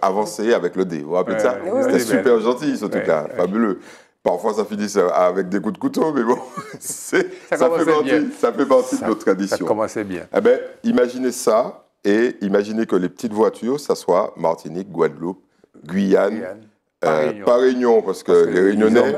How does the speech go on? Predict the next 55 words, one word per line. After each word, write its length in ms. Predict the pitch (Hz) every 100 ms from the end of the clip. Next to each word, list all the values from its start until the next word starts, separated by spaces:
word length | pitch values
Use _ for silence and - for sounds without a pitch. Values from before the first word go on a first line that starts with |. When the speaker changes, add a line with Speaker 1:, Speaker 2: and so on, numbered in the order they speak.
| 101
Speaker 2:
ils 120 | 117
ont 40 |
bloqué 320 | 123 127 104
la 80 | 101
situation. 380 | - - 80 76
Speaker 1:
Alors, 180 | 87 -
pourquoi 260 | 107 117
ils 100 | 101
ont 40 | 92
bloqué 240 | 87 85
la 60 | 78
situation ? 420 | - 78 78 110
Parce 200 | - -
que 100 | - 69 _ _ _ _
quand 180 | - 92
on 100 | 107
interroge 440 | 107 101 98 92 80
un, 300 | 76 73 - -
un 300 | 80 76 76
Réunionnais 340 | 80 82 82
sur 180 | 80 95
le 80 | 78
fait 240 | - 85
qu'il 120 | -
y 20 | 78
a 40 |
un 40 |
parti 320 | 78 80 - 82
indépendantiste 640 | 80 78 78 78 78 -
ou 40 |
autonomiste 500 | 78 - 78 80 76
à 60 | -
La 100 | 71
Réunion, 400 | 73 85 113 165 _ _ _ _ _ -
il 100 | -
pose 180 | 110
la 60 | 107
question 260 | - - 104
suivante. « 420 | - 82 - _ _ _ _ _ -
Monsieur 220 | 76 120
Barajo, 520 | 117 127 120 92 71 _ _ _ _ -
au 120 | 95
sud 300 | - 143 127
de 80 | 135
la 120 | 139
Martinique, 460 | 104 92 87 85
il 40 | 80
y 20 |
a 40 |
quoi ? » 300 | 76 - 71 _ _ _ _ _ _ _
Alors 120 | -
moi, 80 | 67
je 80 | 71
dis, 220 | 71 80
ben, « 120 | 71